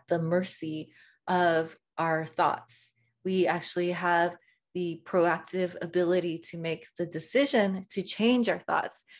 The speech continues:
to change the way we think about a cir-, circumstance and situation. Um, so for me, it's like I get to decide, um, in my past job, for example, you know, they very abruptly fired me, which was great. <laughs>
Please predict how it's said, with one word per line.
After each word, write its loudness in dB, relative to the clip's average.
to -8
change -4
the 0
way 2
we -4
think -4
about 2
a -8
cir-, -8
circumstance -2
and -6
situation. -2
Um, 2
so 4
for 2
me, 8
it's 2
like 0
I 4
get 0
to -6
decide, 0
um, -6
in 2
my 2
past -6
job, 2
for -2
example, -2
you -10
know, -2
they 2
very 4
abruptly 2
fired 0
me, -8
which 2
was 2
great. 2
<laughs> 6